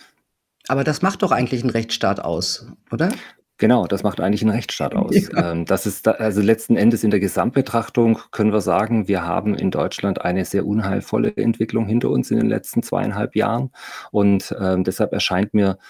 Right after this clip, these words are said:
Speaker 2: dieser Befund auch nicht zu drastisch. Äh, ganz im Gegenteil, ich glaube, es ist wichtig, hier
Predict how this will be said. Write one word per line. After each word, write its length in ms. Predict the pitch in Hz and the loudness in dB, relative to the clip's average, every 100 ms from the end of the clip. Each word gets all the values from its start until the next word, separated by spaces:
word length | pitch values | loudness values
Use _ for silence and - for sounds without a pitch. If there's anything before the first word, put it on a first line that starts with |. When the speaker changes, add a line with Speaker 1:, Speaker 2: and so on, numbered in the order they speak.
| - _ | -20 _
Speaker 2:
dieser 200 | 104 104 | 0 2
Befund 460 | 98 98 - 113 113 | 2 -2 0 0 2
auch 180 | 98 101 | 0 0
nicht 320 | 101 110 - | 0 0 -6
zu 460 | - - - 107 107 | -14 -10 -2 2 2
drastisch. 720 | - 90 - - 160 - - | 0 -4 -4 -2 -2 -2 -6
Äh, 200 | 104 104 | -2 -2
ganz 240 | 98 101 113 | 0 0 0
im 100 | 101 | 0
Gegenteil, 460 | 95 117 - 113 | 2 0 0 -4
ich 80 | 110 | -4
glaube, 220 | - 101 | -2 -2
es 120 | 104 | -4
ist 160 | - - | -8 -6
wichtig, 300 | 107 - 113 | -6 -2 -4
hier 380 | - 110 113 | 0 4 4